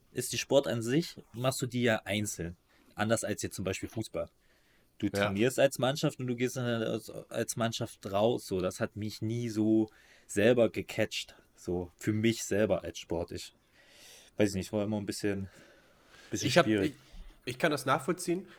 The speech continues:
Speaker 2: Was ich aber nicht kann, ist mir, also, ähm, ich mag das halt, dass man so beim Kraftsport sich so selber die, also wenn man's wirklich richtig angeht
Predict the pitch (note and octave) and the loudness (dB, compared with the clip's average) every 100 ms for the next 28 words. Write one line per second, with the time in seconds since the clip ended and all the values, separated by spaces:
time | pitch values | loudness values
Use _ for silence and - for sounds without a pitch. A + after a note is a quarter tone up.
0 | - B2+ B2+ C3 C3 B2+ - - D3+ D3 | -2 0 0 0 2 0 -2 -4 0 0
1 | B2+ - C#3+ C#3 - B2+ B2+ B2+ B2+ C3 | -2 -4 -2 0 0 2 4 6 4 0
2 | - _ _ _ _ _ _ _ _ _ | -12 _ _ _ _ _ _ _ _ _
3 | _ C3+ C3 B2+ B2 B2 - - A#2 C3 | _ 2 6 6 6 2 -2 0 0 2
4 | D#3 - C3+ B2+ C3 G#2 G#2 A#2 A#2+ - | -2 2 4 4 0 -10 -8 0 0 2
5 | A#2+ G#2+ A2 G2+ A2 G2+ - B2 - A#2 | 0 2 0 0 -2 -2 -2 -2 0 -2
6 | G#2 G#2+ - - _ _ _ _ A#2 A2 | 0 -4 -6 -16 _ _ _ _ -4 0
7 | G#2 G#2+ B2 B2 A2+ A2 G2+ G#2 - G2 | 4 4 6 4 4 2 0 -4 -6 0
8 | A2 B2 A2 G#2+ C3 C3 - G#2 A2+ B2 | 2 2 2 2 2 0 -4 -4 -4 -4
9 | A2+ G2 A#2 B2+ C3+ C#3 | -4 -4 -4 -4 -4 -4